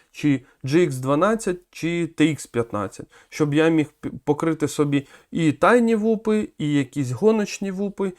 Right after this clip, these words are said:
плюс, е, е, з дальнольотами. То Т Б С Tango,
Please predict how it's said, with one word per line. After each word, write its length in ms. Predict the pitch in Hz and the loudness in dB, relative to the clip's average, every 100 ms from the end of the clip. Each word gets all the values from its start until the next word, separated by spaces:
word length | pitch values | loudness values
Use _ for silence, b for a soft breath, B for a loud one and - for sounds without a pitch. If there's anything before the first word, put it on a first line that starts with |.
| B B - | B B -2
плюс, 460 | 156 196 185 - | 0 0 -4 -6
е, 40 | 117 | -4
е, 500 | 127 - 139 143 135 | -2 -2 0 2 2
з 120 | 131 | 4
дальнольотами. 840 | 151 165 165 147 117 - 107 - - b b b b b - 135 | 6 8 6 6 4 2 -6 -8 -16 b b b b b -20 -6
То 280 | 170 165 143 | 4 6 6
Т 220 | - 175 | 2 -4
Б 80 | 160 190 | -2 0
С 240 | 185 - | -2 0
Tango, 520 | 190 196 160 156 - | 2 2 0 0 -2